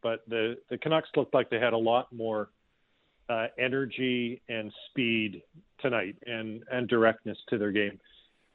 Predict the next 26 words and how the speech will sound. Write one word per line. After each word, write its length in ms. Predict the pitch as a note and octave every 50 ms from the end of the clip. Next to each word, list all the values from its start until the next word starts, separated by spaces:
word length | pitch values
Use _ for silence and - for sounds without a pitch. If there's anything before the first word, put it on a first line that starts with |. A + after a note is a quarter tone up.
| _ _ _ _ _ - - - - - -
If 140 | - E3 D#3 -
you 120 | G#3 G#3
recall, 580 | F3+ F3+ D#3+ - - D#3+ D3+ C3+ A2 F#2+ - - - - - _
when 280 | - B2+ C#3 D3 D#3 E3
they, 300 | E3+ E3 D#3 D3+ C#3+ -
when 220 | - B2 C3 C#3+ D#3
they 120 | D3+ D3
beat 300 | A#2 - C3 B2+ D3 -
the 80 | - A2
Boston 420 | - C3+ B2+ B2 - - - A2+
Bruins, 520 | G#2 A2+ A#2 A2+ A2 G#2+ G2+ F#2 F#2 F#2 - - -
which 180 | C3+ B2+ - - -
now 140 | D#3+ F3 F#3
just 200 | D#3+ D3 - - - - - -
feels 240 | D3 C3+ C#3 C3
like 160 | - B2 G#2+ -
a 80 | A2+
rumor, 540 | G2+ F#2 G#2 A2+ A2+ A#2 A2 G2 D#2+ C#2+ - _ _ _ -
right? 240 | G#2 F#2+ G2+ A#2+ C#3 B2+
When 160 | B2 A#2 A#2
they 80 | A#2+
beat 240 | A2+ A2 A#2+ A#2+ -
the 60 | A#2
<laughs> 180 | F#2 - - -
Bruins 360 | G#3 F#3 D3 C3+ D3+ A2 -
at, 140 | C3 A#2 G2+